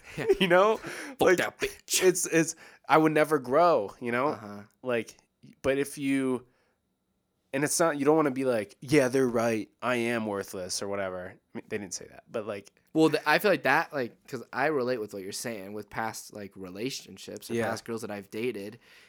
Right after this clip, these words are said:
Speaker 2: and that was my mentality initially,
Speaker 1: Mm.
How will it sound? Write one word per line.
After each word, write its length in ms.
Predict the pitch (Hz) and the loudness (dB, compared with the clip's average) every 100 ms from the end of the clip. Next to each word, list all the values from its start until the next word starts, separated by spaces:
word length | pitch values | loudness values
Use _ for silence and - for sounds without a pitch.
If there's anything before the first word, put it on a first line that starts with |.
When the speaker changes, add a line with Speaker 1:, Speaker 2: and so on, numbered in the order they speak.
| _ - | _ -4
Speaker 2:
and 380 | 127 123 117 - - _ _ - | -2 -2 -4 -8 -14 _ _ 0
that 260 | 123 135 127 | 2 2 2
was 260 | 135 139 | 2 2
my 200 | 131 117 | -2 -4
mentality 920 | 110 110 104 - - 113 131 120 110 101 | -4 -6 -8 -10 -4 0 0 -2 -4 -8
initially, 720 | 101 101 156 - 113 98 110 | -8 -6 -4 -4 -6 -6 -6
Speaker 1:
Mm. 260 | 110 95 | -6 -8